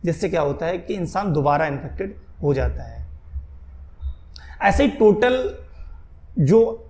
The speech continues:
antibody test है उसमें भी same है, उसमें आईजीएम और आईजीजी की reading दी होती है, उसमें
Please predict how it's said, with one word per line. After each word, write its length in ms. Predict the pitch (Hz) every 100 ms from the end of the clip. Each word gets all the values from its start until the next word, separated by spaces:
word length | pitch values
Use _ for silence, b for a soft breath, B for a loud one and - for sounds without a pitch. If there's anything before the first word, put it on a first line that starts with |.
| -
antibody 500 | 190 180 208 202 196
test 300 | 196 190 226
है 60 | 262
उसमें 380 | 208 - 208 196
भी 80 |
same 340 | 180 160 147 131
है, 160 | 131
उसमें 360 | 139 151 - 196
आईजीएम 560 | - 160 151 170 202 208 -
और 140 | 190 190
आईजीजी 500 | 175 160 156 165 185
की 120 | 190
reading 340 | 165 160 165
दी 80 | 151
होती 260 | 147 151 214
है, 60 |
उसमें 300 | 208 214 202